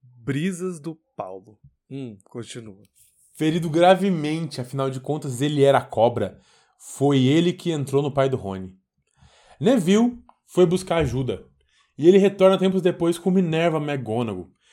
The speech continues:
Speaker 2: que também demorara a entender o que tava acontecendo. Acho que ela nem entendeu direito. Mas no fim, o nosso herói precisava gritar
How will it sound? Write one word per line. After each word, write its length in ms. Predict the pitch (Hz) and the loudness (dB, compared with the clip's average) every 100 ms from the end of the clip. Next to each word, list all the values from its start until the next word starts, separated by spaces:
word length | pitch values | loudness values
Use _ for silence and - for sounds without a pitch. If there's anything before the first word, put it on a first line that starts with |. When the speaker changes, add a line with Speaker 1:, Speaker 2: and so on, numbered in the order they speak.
| _ _ - | _ _ -2
Speaker 2:
que 100 | 285 | -2
também 720 | 285 254 175 127 127 156 156 | 2 0 0 0 -2 -2 -2
demorara 760 | 143 143 139 120 110 127 127 | -4 -2 0 0 0 0 0
a 60 | 120 | -2
entender 840 | 120 120 123 101 95 104 120 110 _ _ _ _ | -4 -6 -8 -8 -8 -4 -4 -4 _ _ _ _
o 60 | 131 | -14
que 120 | - | -12
tava 300 | 139 131 135 | -4 -2 -2
acontecendo. 720 | 127 131 123 - 104 101 98 _ _ _ _ _ _ | -2 -8 -10 -12 -14 -14 -16 _ _ _ _ _ _
Acho 260 | 160 - | -8 -8
que 100 | - | -6
ela 120 | 165 151 | -4 -2
nem 220 | 156 190 | -2 -2
entendeu 360 | 208 165 143 | -2 -2 -2
direito. 540 | 139 120 101 98 - _ _ _ _ _ _ _ | -2 -4 -6 -8 -12 _ _ _ _ _ _ _
Mas 260 | 165 180 | 0 0
no 100 | 165 | 0
fim, 280 | 170 - 165 | -6 -8 -8
o 40 | 165 | -6
nosso 260 | 156 - | -6 -6
herói 180 | 139 135 | -4 -4
precisava 520 | 135 135 - 123 120 | -4 -10 -8 -6 -4
gritar 840 | 120 110 135 165 - 110 113 123 | -6 -4 -2 -4 -6 -4 -4 -4